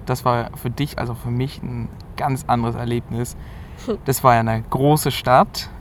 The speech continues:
Speaker 1: Ich meine, wir hatten davor keine große Stadt in der Form. Gut, Paris, aber das haben wir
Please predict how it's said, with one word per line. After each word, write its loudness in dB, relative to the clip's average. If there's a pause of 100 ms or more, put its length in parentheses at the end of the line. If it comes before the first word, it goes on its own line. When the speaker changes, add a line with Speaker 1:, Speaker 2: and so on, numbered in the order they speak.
(560)
Speaker 1:
Ich -14
meine, 0
wir 0
hatten -4
davor -6
keine -8
große -10
Stadt -6
in -6
der -2
Form. -2
Gut, -2
Paris, 0
aber -2
das -2
haben 2
wir 2